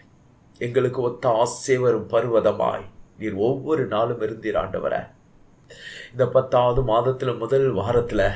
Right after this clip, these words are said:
உம்மை துதிக்கும்படிக்கு நீர் இந்த நேரத்தை தந்திருக்கிறதற்காக ஸ்தோத்திரம் ஆண்டவரே. அப்பா, நீர் ஒரு நாளும் எங்களை விட்டு, எங்களை விட்டு விலகுவதும் இல்லை, எங்களை கைவிடுவதும் இல்லை என்று சொல்லி, சொல்லி இருக்கிறீரே.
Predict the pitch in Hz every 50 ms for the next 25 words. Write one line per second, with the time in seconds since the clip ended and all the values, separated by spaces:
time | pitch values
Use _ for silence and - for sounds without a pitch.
0 | - - - - - - - - - 123 120 113 - 139 147 143 170 165 - 160
1 | 156 156 156 143 151 143 - 147 127 95 104 107 107 104 101 104 101 110 131 143
2 | 143 139 - 143 - - - 135 131 135 156 156 139 - 151 139 147 143 143 143
3 | 139 - 127 117 131 131 - 123 - - - - 147 147 160 156 - - - -
4 | - - - _ _ _ _ _ _ _ _ _ _ _ _ _ _ _ _ _
5 | - - - - 110 98 104 95 98 101 104 98 98 101 - - - - - -
6 | - - - 117 - - 117 113 113 113 98 107 113 107 113 117 123 123 123 120
7 | 120 117 110 110 117 120 127 123 120 123 120 123 123 123 123 131 127 - - 139
8 | 120 120 120 123 139 139 139 131 139 139 139 - 131 123 139 147 139 143 147 143
9 | 143 143 143 139 147 143 143 147 143 135 113 107 120 127 131 123 117 - - 131
10 | 151 156 156 147 156 156 160 156 160 156 160 165 160 165 156 151 147 - - 139
11 | - - - - 113 98 104 101 92 104 98 - - 101 90 - 92